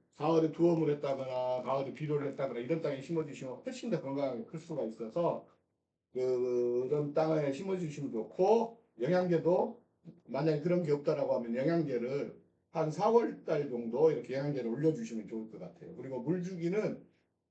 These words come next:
너무 지나친 과습을 피해주시면 돼요. 물은 싫어하지 않습니다. 일단 꽃이 크고 이렇게 높게 올라가는 식물이다 보니까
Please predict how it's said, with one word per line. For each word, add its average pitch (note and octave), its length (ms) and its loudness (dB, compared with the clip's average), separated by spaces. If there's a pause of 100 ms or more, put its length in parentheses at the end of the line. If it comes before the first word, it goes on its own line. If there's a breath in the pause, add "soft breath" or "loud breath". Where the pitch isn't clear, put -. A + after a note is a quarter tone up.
너무 G#3+ 260 2
지나친 A#3 420 2
과습을 D#3+ 420 0
피해주시면 G3+ 580 -4
돼요. E3+ 260 -12
물은 F3+ 340 -2
싫어하지 B3 380 0
않습니다. A#2+ 480 -4
일단 D3+ 420 0
꽃이 - 280 -2
크고 G#3+ 420 2
이렇게 D#3 560 4
높게 C#3 280 -4
올라가는 D#3 440 2
식물이다 D3+ 480 -6
보니까 A2+ 600 -4